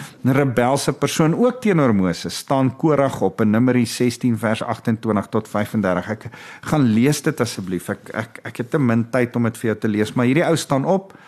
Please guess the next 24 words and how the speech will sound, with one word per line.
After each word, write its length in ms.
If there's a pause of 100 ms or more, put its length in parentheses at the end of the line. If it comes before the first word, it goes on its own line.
(280)
in 140
rebelsheid 840 (600)
teenoor 760
Moses, 800 (440)
en 120
hy 180
sê, 260
man, 240
hy 140
kan 200
ook 120
die 100
leier 320
wees. 340 (380)
Presies 440
wat 160
Satan 480
gedoen 340
het. 220
En 160
omdat 260
dit 280
uit 120
die 160